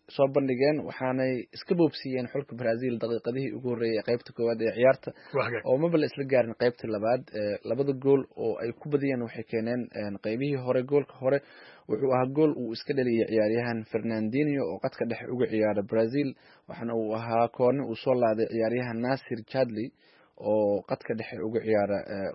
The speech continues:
Speaker 1: kooxda qaranka ee Belgium. Goolka kalena waxaa dhaliyay ciyaaryahanka lagu magacaabo Kevin De Bruyne oo isna dhinaca qadka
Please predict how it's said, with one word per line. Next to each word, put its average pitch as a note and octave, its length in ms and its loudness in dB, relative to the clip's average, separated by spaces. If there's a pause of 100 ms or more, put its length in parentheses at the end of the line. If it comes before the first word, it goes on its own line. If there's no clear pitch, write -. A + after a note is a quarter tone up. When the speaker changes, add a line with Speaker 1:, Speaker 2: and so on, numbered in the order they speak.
Speaker 1:
kooxda G#2+ 360 -4
qaranka A2+ 400 -4
ee G2 480 -4 (140)
Belgium. D3+ 360 -4 (540)
Goolka E3 300 4
kalena C#3+ 340 2
waxaa A#2 240 -2
dhaliyay A#2 480 0
ciyaaryahanka A2+ 760 -2
lagu A2 160 -4
magacaabo A2 460 -4
Kevin A#2+ 420 -4
De A2 100 -10
Bruyne C#3+ 360 -2 (460)
oo A#2 320 4
isna C3 300 -6 (200)
dhinaca D3 360 -2
qadka - 320 -16